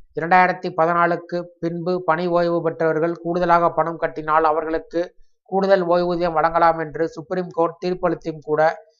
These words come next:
இ பி எஃப் நிறுவனம் தொடர்ந்து அவற்றை எங்களுக்கு இன்னும் வழங்கவில்லை.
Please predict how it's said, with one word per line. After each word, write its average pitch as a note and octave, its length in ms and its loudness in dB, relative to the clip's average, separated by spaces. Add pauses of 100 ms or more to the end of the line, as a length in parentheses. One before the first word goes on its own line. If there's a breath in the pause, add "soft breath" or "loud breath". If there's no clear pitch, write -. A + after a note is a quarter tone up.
(240)
இ G3+ 160 0
பி G3 100 0
எஃப் F#3 220 2
நிறுவனம் E3+ 460 0
தொடர்ந்து E3+ 360 2
அவற்றை E3 420 2
எங்களுக்கு E3 460 -2
இன்னும் E3 300 -4
வழங்கவில்லை. D3 580 0